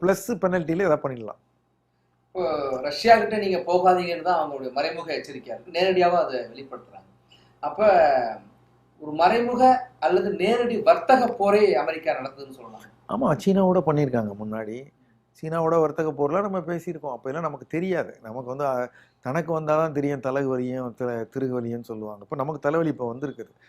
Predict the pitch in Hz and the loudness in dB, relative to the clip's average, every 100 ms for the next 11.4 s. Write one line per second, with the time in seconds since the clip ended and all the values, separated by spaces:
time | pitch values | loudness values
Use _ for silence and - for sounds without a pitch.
0 | _ _ _ 127 165 175 175 190 156 180 | _ _ _ -4 -2 0 0 0 0 2
1 | 202 - 151 139 127 107 101 98 - 127 | 2 0 -2 0 0 -2 -10 -14 -16 -8
2 | 160 143 185 180 190 175 160 160 151 135 | -4 -2 -2 -2 -2 -2 -4 -4 -4 -6
3 | 135 131 120 117 120 123 123 139 143 131 | -8 -10 -8 -8 -8 -6 -4 -2 -2 -4
4 | 117 113 117 117 117 135 127 120 120 110 | -8 -10 -8 -8 -8 -10 -14 -12 -12 -10
5 | 113 110 113 _ - _ - 127 135 123 | -8 -8 -10 _ -20 _ -8 -4 -4 -4
6 | 123 123 139 135 - 135 113 110 107 107 | -4 -6 -6 -6 -2 -2 -2 -8 -10 -12
7 | 104 107 107 135 135 120 107 104 101 107 | -12 -10 -6 -2 -2 -4 -10 -18 -18 -16
8 | 107 107 110 123 147 151 143 123 120 110 | -14 -14 -12 -6 -4 -4 -6 -6 -10 -12
9 | _ _ _ 151 202 214 175 - 208 165 | _ _ _ -6 0 2 2 0 0 2
10 | 131 156 190 156 143 123 131 127 123 117 | 0 0 -2 -4 -6 -4 -6 -6 -6 -8
11 | 104 110 107 | -8 -10 -12